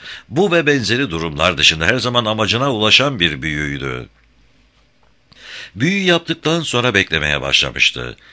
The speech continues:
Önceki günden beri ağzına lokma koymamıştı. Heybesinden tütsülenmiş bir parça et çıkarıp yedi. Onu ne açlık ne de dağlardaki karın buz gibi rüzgarı yıldırabilirdi.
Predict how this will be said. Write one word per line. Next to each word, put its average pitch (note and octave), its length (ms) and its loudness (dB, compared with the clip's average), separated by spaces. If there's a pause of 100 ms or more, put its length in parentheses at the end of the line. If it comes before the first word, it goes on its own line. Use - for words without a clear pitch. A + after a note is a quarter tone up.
(140)
Önceki F#2 460 0
günden E2 460 -2
beri D#2+ 140 0
ağzına G#2 540 2
lokma F#2 340 -2
koymamıştı. C2+ 840 -4 (520)
Heybesinden C#3 720 2
tütsülenmiş A2+ 800 0
bir G2 140 0
parça G#2 340 -2
et - 280 -2
çıkarıp E2 420 2
yedi. C#2 400 -4 (640)
Onu D3 300 -2
ne A#2+ 120 0
açlık E2 560 0
ne G#2+ 180 -4
de A#2 140 0
dağlardaki G#2 640 0
karın F#2+ 420 -4
buz A#2 220 -4
gibi G2 200 -4
rüzgarı E2+ 440 -2
yıldırabilirdi. D2 1000 -6